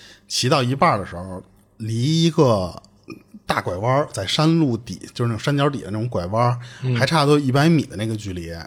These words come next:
Speaker 1: 骑着骑着，他每天其实都走那，那条路嘛，然后他就突然就觉得说，说那个前面那个公交站里面是什么东西啊？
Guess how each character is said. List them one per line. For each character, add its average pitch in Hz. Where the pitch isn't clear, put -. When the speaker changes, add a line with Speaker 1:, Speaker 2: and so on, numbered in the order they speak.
Speaker 1:
骑 -
着 156
骑 127
着， 110
他 135
每 180
天 151
其 190
实 180
都 165
走 113
那， 107
那 123
条 104
路 143
嘛， 87
然 151
后 254
他 233
就 226
突 -
然 202
就 190
觉 123
得 123
说， 151
说 185
那 131
个 87
前 -
面 160
那 185
个 98
公 175
交 190
站 233
里 101
面 80
是 -
什 -
么 110
东 160
西 92
啊？ 82